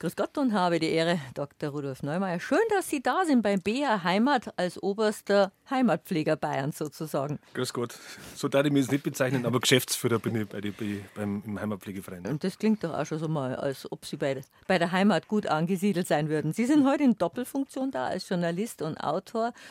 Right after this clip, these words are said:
Speaker 1: und eben als Geschäftsführer des Landesvereins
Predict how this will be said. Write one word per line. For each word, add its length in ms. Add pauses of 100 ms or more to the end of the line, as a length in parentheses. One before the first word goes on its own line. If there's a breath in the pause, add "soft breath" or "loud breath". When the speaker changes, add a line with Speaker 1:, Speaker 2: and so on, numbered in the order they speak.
(140 loud breath)
Speaker 1:
und 160
eben 260
als 240
Geschäftsführer 880 (400 loud breath)
des 160
Landesvereins 1080